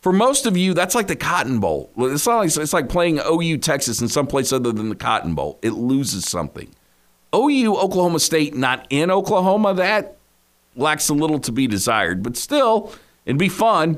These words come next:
Be a fun week of work to talk about that game and all the hype. And who knows, maybe it happens sooner than you think. What about next year? O U,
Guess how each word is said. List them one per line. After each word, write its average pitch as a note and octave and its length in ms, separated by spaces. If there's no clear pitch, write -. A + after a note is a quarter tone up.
Be C3+ 120
a C3+ 60
fun F#3+ 380
week G3 220
of F3 100
work E3+ 440
to - 80
talk F3 220
about D3+ 280
that D3 200
game D3 260
and C3+ 80
all D3 140
the D#3 120
hype. D3 320
And G2 100
who D#3+ 140
knows, D3+ 300
maybe C3+ 260
it D3 60
happens D3 400
sooner D3+ 260
than C#3+ 160
you C#3 80
think. C3 460
What G2+ 100
about D3 220
next D#3 340
year? F#2+ 240
O B2+ 180
U, D3+ 520